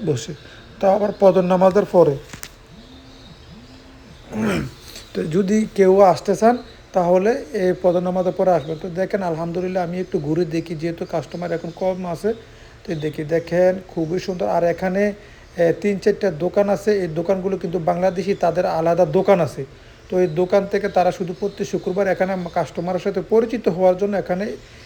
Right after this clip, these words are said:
এই পাখিগুলো নিয়ে আসে। তো দেখেন, মাশাআল্লাহ, হিউজ পরিমাণ কাস্টমার। আর দেখেন, কিছু ছাগলের কিউট কিউট, এ, বেবি উঠছে, দেখেন, খুবই সুন্দর বেচছে। এগুলো আসলে অনেকে আছে না, পাখি যেমন হ্যান্ড ফিটিং করায়, ওই বাচ্চাগুলোকেও হ্যান্ড ফিটিং করায় তারা নিয়ে।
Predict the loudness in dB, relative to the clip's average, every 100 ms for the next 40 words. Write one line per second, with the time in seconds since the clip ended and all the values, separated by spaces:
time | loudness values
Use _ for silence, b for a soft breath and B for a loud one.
0 | B -4 -2 -2 -4 -8 -4 -2 0 2
1 | 2 2 2 0 -2 -10 -10 -8 -6 -4
2 | -4 -4 -6 -4 -2 -2 -4 -4 -2 -4
3 | -4 -6 -4 -4 -4 B B B B -8
4 | -2 -2 -2 -6 -8 -8 -10 -4 -2 0
5 | 0 0 -4 -8 -8 -8 -6 -6 -4 0
6 | 2 2 2 0 2 0 0 -4 -4 -4
7 | -10 -10 -6 -2 -2 -4 -6 -4 -4 -6
8 | -6 -8 -8 B B B -4 2 6 6
9 | 4 2 2 2 4 4 4 2 2 0
10 | 2 0 0 -2 -4 -4 -6 0 4 6
11 | 4 0 0 0 0 2 2 4 0 -2
12 | -6 -8 -2 -2 0 -2 -2 -6